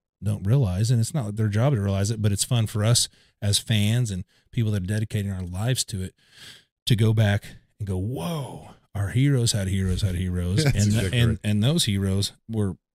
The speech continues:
Speaker 1: respected all over the world by global superstars.
Speaker 2: I, I, I, I,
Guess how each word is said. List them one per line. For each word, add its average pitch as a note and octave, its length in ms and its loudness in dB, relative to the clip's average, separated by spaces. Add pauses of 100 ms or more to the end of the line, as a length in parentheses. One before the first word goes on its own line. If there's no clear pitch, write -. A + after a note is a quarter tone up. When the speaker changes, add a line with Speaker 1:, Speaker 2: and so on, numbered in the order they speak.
(120)
Speaker 1:
respected G#2+ 480 -4 (120)
all A#2 200 -4
over B2 180 -2
the F#2 120 -2
world G2 580 2
by F2 160 -6
global F#2+ 520 -2
superstars. - 680 -10 (1120)
Speaker 2:
I, B2 100 -4 (120)
I, A#2+ 60 2 (120)
I, C3 200 2 (140)
I, A2 140 -6